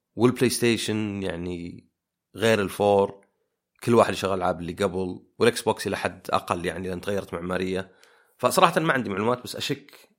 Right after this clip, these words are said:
إذا ما كان يعني يشغل. إن ياسر يقول: "أول مشاركة لي وحاب أشكركم على مجهودكم في البودكاست وباقي البودكاست تشارك فيها، مستمع فيها كلها." الله يحييك.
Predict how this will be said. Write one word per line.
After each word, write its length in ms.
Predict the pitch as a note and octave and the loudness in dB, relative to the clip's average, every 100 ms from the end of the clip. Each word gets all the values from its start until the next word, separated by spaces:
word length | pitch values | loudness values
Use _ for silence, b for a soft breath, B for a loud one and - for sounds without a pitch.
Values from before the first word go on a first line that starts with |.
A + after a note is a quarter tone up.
| _ | _
إذا 120 | F#2+ G2 | -8 -6
ما 120 | F#2 | -6
كان 280 | - E2+ E2 | -8 -12 -12
يعني 600 | D2+ - D#2 - - _ _ _ _ _ _ _ _ | -14 -14 -14 -16 -20 _ _ _ _ _ _ _ _
يشغل. 640 | G2 E2+ D#2 F2+ C2+ C2 _ _ _ _ _ - | -10 -10 -10 -10 -10 -14 _ _ _ _ _ -6
إن 120 | A2+ | 0
ياسر 720 | B2+ D3 C#3 - C#3 A#2+ - _ | 2 2 2 0 -2 -4 -18 _
يقول: 320 | G#2 A2+ B2 | -8 0 2
"أول 180 | A#2 A#2 | 4 4
مشاركة 400 | G#2 A2+ G#2 - | 2 0 0 0
لي 120 | A2 | -2
وحاب 320 | G#2+ - G2+ G2 | 0 0 -2 -4
أشكركم 460 | - - F#2+ G2 | -12 -12 -6 -2
على 100 | F2+ | -2
مجهودكم 440 | F2+ E2+ G2+ - F#2+ | -2 -4 -6 -6 -12
في 60 | |
البودكاست 720 | - F2+ - G#2+ A2 - _ _ _ _ _ _ _ _ - | -8 -10 -2 2 2 0 _ _ _ _ _ _ _ _ -4
وباقي 280 | F2+ A2+ G2 | 2 4 2
البودكاست 440 | G2 - G#2 - | -6 -2 -2 -2
تشارك 260 | - F2+ - | -6 -6 -4
فيها، 200 | G2+ G2 | -4 -4
مستمع 320 | F2+ - F#2+ | -6 -8 -6
فيها 160 | F2 | -6
كلها." 400 | E2+ C2 D2 D#2 | -8 -12 -14 -10
الله 140 | - F#2 | -8 -8
يحييك. 460 | - C#2+ - _ | -8 -10 -12 _